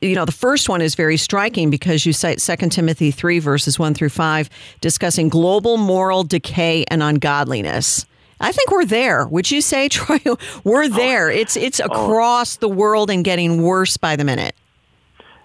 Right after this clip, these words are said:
Speaker 2: Yeah, yeah, I mean, I, I've actually seen, uh, different surveys, I think, from the American Bible Society saying something like, you know, eight and,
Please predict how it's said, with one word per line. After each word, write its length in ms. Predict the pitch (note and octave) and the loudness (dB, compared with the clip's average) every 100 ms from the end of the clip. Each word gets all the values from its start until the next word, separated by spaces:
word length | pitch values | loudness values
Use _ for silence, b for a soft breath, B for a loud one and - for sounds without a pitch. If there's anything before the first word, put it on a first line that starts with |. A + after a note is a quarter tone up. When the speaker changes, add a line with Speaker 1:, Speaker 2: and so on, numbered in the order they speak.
| - | -6
Speaker 2:
Yeah, 260 | A2 C3 | -2 0
yeah, 120 | A2 | 0
I 40 | F#2+ | 2
mean, 200 | G2 F2+ | 0 0
I, 340 | C#2 - G#2+ - | -2 -2 -4 -2
I've 160 | A2 G#2+ F#2+ | -2 0 -2
actually 320 | F#2+ G2 F#2 - - | -4 -6 -8 -8 -4
seen, 260 | G2+ F2+ | -2 0
uh, 120 | E2+ | 0
different 340 | D#2+ G2 F#2 - - | -2 -2 -4 -4 -2
surveys, 360 | G#2+ G2 F#2 F2 | -2 0 -2 -2
I 40 | |
think, 200 | G2 - | -6 -6
from 100 | F#2+ | -4
the 40 | |
American 400 | E2+ E2+ F2+ E2+ | -2 -2 -2 -4
Bible 300 | D2+ D#2 E2 - - | -6 -4 -6 -8 -10
Society 440 | - D2+ D#2 D#2+ - | -6 -4 -4 -6 -4
saying 220 | F2+ E2 | -4 -4
something 240 | F#2 - | -6 -4
like, 240 | E2+ E2 D2+ | -4 -4 -6
you 140 | - | -8
know, 120 | E2 - | -8 -4
eight 200 | G2+ G#2 | -2 -2
and, 260 | - E2+ | -4 -6